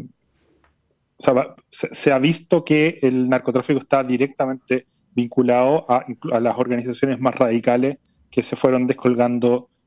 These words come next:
de la, eh, coordinadora Arauco Mayeco. Eh, entonces, de hecho, la, hace un par de semanas, uno de su,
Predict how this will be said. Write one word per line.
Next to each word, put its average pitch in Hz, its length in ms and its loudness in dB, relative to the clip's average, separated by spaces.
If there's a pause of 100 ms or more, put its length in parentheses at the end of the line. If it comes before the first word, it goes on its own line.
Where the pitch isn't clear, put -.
(140)
de 117 420 0
la, 110 500 -2
eh, 104 240 -4
coordinadora 117 460 2
Arauco 113 260 -2
Mayeco. 127 420 -2 (300)
Eh, 117 460 -2 (180)
entonces, 143 460 -2 (440)
de 139 60 2
hecho, 139 180 -2
la, 135 180 2
hace 127 400 -8
un 123 120 -10
par 139 160 -2
de 143 60 -4
semanas, 147 420 -2
uno 131 220 -4
de 127 60 -4
su, 117 340 -2